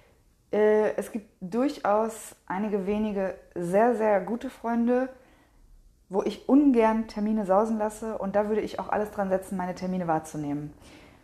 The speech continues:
Wenn ich, ähm, Termine mit Menschen habe, die mir nicht so nahe stehen, kann ich durchaus auch schon mal sagen,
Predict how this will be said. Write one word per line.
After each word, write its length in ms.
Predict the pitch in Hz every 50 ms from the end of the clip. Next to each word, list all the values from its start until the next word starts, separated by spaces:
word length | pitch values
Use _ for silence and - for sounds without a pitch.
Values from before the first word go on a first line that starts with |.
| _ _ _ _ _ -
Wenn 140 | 196 208 226
ich, 480 | - 240 214 - - - - - - -
ähm, 460 | - 202 202 196 196 196 196 190 - - - - 55 - _
Termine 380 | - 220 214 220 233 226 226
mit 400 | 220 214 214 208 - - - - - -
Menschen 380 | 196 202 220 220 220 214 202
habe, 120 | 202 208 202
die 80 | 208 196
mir 120 | 202 202
nicht 180 | 220 254 247 -
so 80 | 254
nahe 260 | 240 233 220 220 226 220
stehen, 480 | 226 - - 226 220 226 226 226 220 - - - - _ _ _ _ _ _ _
kann 180 | - - 202 226
ich 120 | 220 -
durchaus 380 | - 226 240 - - 214 214 -
auch 100 | - -
schon 200 | - - 214 208
mal 180 | 214 208 208 196
sagen, 560 | 185 185 185 190 196 196 202 208 208 202 202